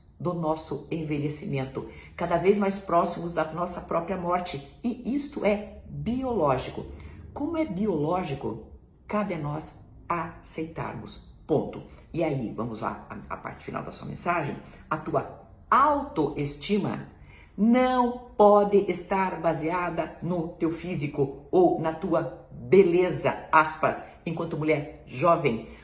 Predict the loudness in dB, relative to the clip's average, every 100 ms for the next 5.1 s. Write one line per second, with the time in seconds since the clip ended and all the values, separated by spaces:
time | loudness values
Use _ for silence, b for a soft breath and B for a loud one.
0 | B -8 -4 -4 -4 -4 -2 -4 -2 2
1 | 2 2 0 0 2 2 2 0 -2 0
2 | 0 0 -6 -12 B B 2 6 6 4
3 | 2 2 2 0 -6 -4 -2 0 0 -4
4 | -4 0 0 2 2 4 6 6 4 -2